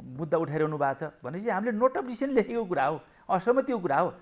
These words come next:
हामीले यसलाई क्रमशः ने-, नेपालको इतिहासमा सात सालदेखि अहिले चौसठी सालसम्म हेर्दा, चाहे त्यो पञ्चायती काल होस्, चाहे त्यो बहुदलीय काल होस्, चाहे त्यो अहिले गणतन्त्र कालमा पनि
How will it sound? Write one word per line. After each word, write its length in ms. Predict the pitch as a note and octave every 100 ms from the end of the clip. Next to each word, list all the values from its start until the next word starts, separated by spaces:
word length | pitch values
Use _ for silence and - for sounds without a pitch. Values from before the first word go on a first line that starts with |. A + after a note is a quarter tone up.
| - - -
हामीले 380 | - C3+ A3+ G#3
यसलाई 340 | G3 - D3+
क्रमशः 720 | G#3+ G#3 G#3 B3+ C#4+ B3 B3+ B3+ - _ _ _ _ _ _ -
ने-, 140 | C3 D3+
नेपालको 520 | D#3+ E3+ F#3 G#3+ F#3
इतिहासमा 520 | D3 C#3 C3 - E3+
सात 260 | F3+ F3 F3
सालदेखि 500 | F#3+ F3+ E3 E3 F#3
अहिले 440 | D#3 D#3+ E3+ E3 - _ _ _
चौसठी 480 | F3+ F3+ G#3 G#3 C4+
सालसम्म 560 | C4 E3+ D3 - C3+ B2+
हेर्दा, 400 | G#2+ A2+ A2+ - _ _ _ _ _ _ _ _
चाहे 180 | D#3 F#3+
त्यो 420 | G3 G#3 A2+ - _ _ _ _ _ -
पञ्चायती 440 | C3+ C3+ D3 D3+
काल 220 | C#3+ B2
होस्, 180 | A#2+ E3+ - _ _ _ _ -
चाहे 180 | F#3+
त्यो 180 | G#3+ F#3
बहुदलीय 540 | A#2+ B2 C#3+ E3+ F3+ F3+
काल 240 | C#3+ A#2+
होस्, 160 | C3 - _ _ _ -
चाहे 200 | F#3+ A#3
त्यो 200 | A#3 A3
अहिले 240 | E3+ E3+
गणतन्त्र 500 | C#3 D#3 D#3+ D3 C3+
कालमा 400 | B2+ B2 C3 B2+
पनि 220 | G#2 G2+